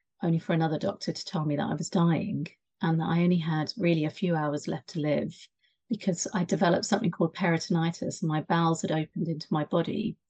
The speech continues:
And I was in excruciating pain, and I couldn't speak at this point when I was taken to A and E. It was my mum who raised the alarm,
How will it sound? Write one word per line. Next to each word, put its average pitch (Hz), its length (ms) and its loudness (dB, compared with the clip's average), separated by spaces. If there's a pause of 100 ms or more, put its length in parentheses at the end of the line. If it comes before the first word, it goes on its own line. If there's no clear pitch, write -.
(160)
And 170 120 -2
I 196 100 4
was 202 120 6
in 175 80 4
excruciating 185 720 0
pain, 190 200 -2 (300)
and 160 100 -4
I 175 60 -2
couldn't - 300 0
speak - 360 -4
at - 80 -6
this 151 140 -8
point - 420 -6 (440)
when 170 180 -2
I 156 60 -2
was 156 100 -10
taken 170 340 -4
to - 120 -8
A - 20 -4
and 165 180 0
E. 151 120 0
It - 20 -2
was 170 100 -4
my 170 140 4
mum 180 260 6
who 165 160 0
raised 160 360 -2
the 151 80 -4
alarm, 160 480 -2